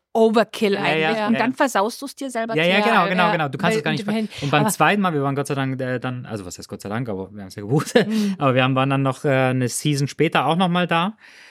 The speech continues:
Speaker 2: Und da machst du das nicht mehr so. Da nimmst du also kurz das Handy, vielleicht ein
Speaker 3: Ja.
Speaker 2: Gericht mal
Speaker 1: Ja.
Speaker 2: fotografieren,
Speaker 3: Aber ich,
Speaker 2: aber du, diese
Speaker 3: ich glaube,
Speaker 2: Einflüsse sind halt
Speaker 3: man ist immer in
Speaker 2: anders, ja.
Speaker 3: diesem Zwiespalt, weil ich
Speaker 2: Ja.
Speaker 3: erwische mich ja da selber auch. Ich möchte auch immer alles dokumentieren und dann, ah, das und das,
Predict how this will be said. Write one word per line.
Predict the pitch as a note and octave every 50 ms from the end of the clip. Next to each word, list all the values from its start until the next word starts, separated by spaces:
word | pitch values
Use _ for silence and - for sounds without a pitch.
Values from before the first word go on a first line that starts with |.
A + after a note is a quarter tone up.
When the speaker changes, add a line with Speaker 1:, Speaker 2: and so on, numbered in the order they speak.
| - - -
Speaker 2:
Und | B2+ C#3 B2
da | C3+ D3
machst | E3+ F#3 - -
du | G3
das | D#3 D3 -
nicht | G3 G3+ -
mehr | E3+ B2+ G#2
so. | G2 F#2 F2 - _ _ _ _
Da | - B2
nimmst | C#3+ E3 D#3 - -
du | C#3+ B2+
also | A2+ A2+ B2+ B2 A#2+ A#2+ A#2+ A2+ A2
kurz | - - D3 -
das | C3+ A#2 C3+
Handy, | C3+ D3 D3+ D3
vielleicht | B2 C3 B2+ A#2+ - -
ein | B2
Speaker 3:
Ja. | -
Speaker 2:
Gericht | - A#2 C3 C#3+ - -
mal | - C3+
Speaker 1:
Ja. | - G#3+
Speaker 2:
fotografieren, | G3+ - - C4+ C4 D3+ C#3+
Speaker 3:
Aber | -
ich, | - -
Speaker 2:
aber | - C#3+ C#3 C#3
du, | C3 C3+ C3 C3 B2 B2 B2 A#2+ - _
diese | - C3 B2+
Speaker 3:
ich | -
glaube, | C3+ C3+ C4+ D4+ D#4+ D4+
Speaker 2:
Einflüsse | E4 E4 D3 C3 C3+
sind | A2+ A#2 -
halt | - G#2+ C4+
Speaker 3:
man | C#4 D4 D#4
ist | - E4+ -
immer | F4 D#4 D#4
in | D#4+
Speaker 2:
anders, | D#4+
ja. | D#4
Speaker 3:
diesem | D4 C4+ C#4 -
Zwiespalt, | - D#4+ F4 - D#4+ A#3
weil | A#3+ B3+
ich | C4+ -
Speaker 2:
Ja. | D4+ B3+
Speaker 3:
erwische | C#4 C4 E4 D#4+ -
mich | E4+ C#4
ja | D4 C#4
da | B3+ C4
selber | B3 B3+ A#3 A#3+ C4 C#4 D#4
auch. | C#4
Ich | B3 G#3+
möchte | B3+ C4+ B3+ - D4+ - -
auch | F4 -
immer | F4+ D#4 C4 B3+ -
alles | B3 C4 C#4 C4+ - -
dokumentieren | - C#4 C4+ - B3+ C#4+ C#4 B3 - - D4 D#4 D#4 D4 C#4+ C#4
und | C4+ C4
dann, | C4 C4 C4 C4
ah, | - A#3+ B3 A#3+ B3
das | D4 D4 C#4 -
und | C4+ B3+
das, | C4+